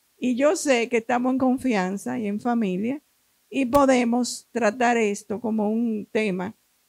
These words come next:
de interés común con la confianza de los hijos de Dios. El hombre de hoy, ante tantos hechos desagradables, como les decía, e inexplicables, que ocurren ante su mirada, se llena de cuestionamientos y hasta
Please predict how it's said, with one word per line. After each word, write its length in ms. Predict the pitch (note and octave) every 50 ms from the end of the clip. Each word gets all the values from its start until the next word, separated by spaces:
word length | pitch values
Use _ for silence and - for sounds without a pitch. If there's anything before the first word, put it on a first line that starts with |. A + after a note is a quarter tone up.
| _ -
de 160 | G#3+ G#3+ A#3
interés 500 | A#3 A#3 G#3+ A#3 A3 G#3+ G#3+ A3 A3+ -
común 540 | - B3+ A#3+ B3 A#3 A3 G#3 F#3+ G#3 A3+ - _ _ _ _ _ _ _ _ _ -
con 140 | G#3 G#3
la 120 | A3 A3 G#3+
confianza 720 | A#3 A3 A3 G#3+ - B3 A#3 B3 B3+ C#4 C#4+ C#4 C#4 C4 A#3
de 100 | A3 G3
los 220 | G3 G3 G3 -
hijos 220 | A3+ A3+ A3+ A3+
de 140 | A3+ A3 G3+
Dios. 500 | G3+ F#3 F#3 - - - - - - _ _ _ _ _ _ _ _ _ _ _ _ _ _ _ _ _ _ _ _ _ _ _ _ _ _ _ _ _ _ _ _ _ -
El 180 | C4+ C#4+ C#4+
hombre 240 | D#4 A4+ B4 B4 A4+ G#4+ G4
de 140 | D4 C4+ B3
hoy, 360 | A#3 A3 G#3+ G3+ F#3 G3 - -
ante 340 | G3+ A3+ A#3 A3 A#3+ A3+ A3
tantos 540 | - A#3+ C4 C#4+ D4+ - D4+ D4 - -
hechos 400 | C#4 C#4 C4+ C4 - A#3+ A3 -
desagradables, 1040 | - G#3+ G#3+ - B3+ B3+ B3+ C4 C4 B3 A3+ G#3 G3 F#3+ F#3+ F3 E3+ E3 E3+ E3+ -
como 200 | - F3 F3+ F#3+
les 180 | F#3 F#3+ C4+ A3+
decía, 640 | G#3+ G#3 B3+ - - G#3 G3+ F#3+ F3 - - - -
e 100 | G#3 G3+
inexplicables, 1080 | A3 G#3 A3 C4 B3+ - D4+ C4+ B3+ - A3 G3 F#3 F3 D#3+ E3 F3 E3+ - - - _ _ _ _ _ _ _ _ _ _ _ _ _ _ _ _ _ _ _ _ _ _ _ -
que 160 | - B3 C4+
ocurren 500 | B3+ B3+ - D4+ D4+ F4+ G4 E4+ D4 C4+
ante 280 | C4 C4 C4 B3+ B3 B3
su 140 | - C4
mirada, 540 | B3+ B3 A#3 A3+ A3 A3+ G#3+ G#3 F#3+ F#3+ G3
se 240 | G#3 - B3 A#3+ A#3
llena 300 | A3+ B3+ C4+ D4 D#4+ D4+
de 100 | D4+ C#4+
cuestionamientos 1300 | D4 C4+ B3+ C4 - B3+ A#3 A3+ A3 G#3+ G#3+ A3 A#3+ C4 C#4+ D#4+ E4+ E4 D4+ - E4 E4 F4 - -
y 80 | C4 A3
hasta 640 | A#3 A3+ A3+ - A#3 G#3 G#3 G3+ G3+ F#3+ E3 -